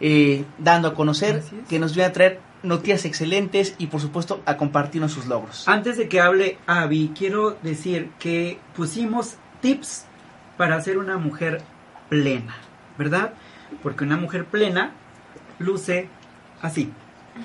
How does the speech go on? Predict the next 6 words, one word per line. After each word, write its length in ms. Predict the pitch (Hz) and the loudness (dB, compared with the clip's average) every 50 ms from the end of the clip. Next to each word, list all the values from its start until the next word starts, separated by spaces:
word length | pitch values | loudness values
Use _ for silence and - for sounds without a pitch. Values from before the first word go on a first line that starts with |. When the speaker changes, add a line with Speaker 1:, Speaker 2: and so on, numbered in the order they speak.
| 214 202 | -4 0
Speaker 2:
Nada 220 | 180 190 202 208 | 2 2 4 2
más, 260 | 220 269 269 - - - | 2 0 -4 -6 -10 -6
para 180 | - 170 165 170 | -2 0 0 0
muestra 460 | 170 175 190 190 190 190 208 214 208 - | 2 0 0 -2 -2 -4 -6 -6 -6 -6
basta 500 | 156 156 165 165 156 - - 175 170 165 - - - - | -4 -2 -2 -2 -2 -4 -2 -2 -2 -4 -6 -10 -8 -2
un 320 | 160 156 160 156 156 156 | 0 2 2 2 0 -4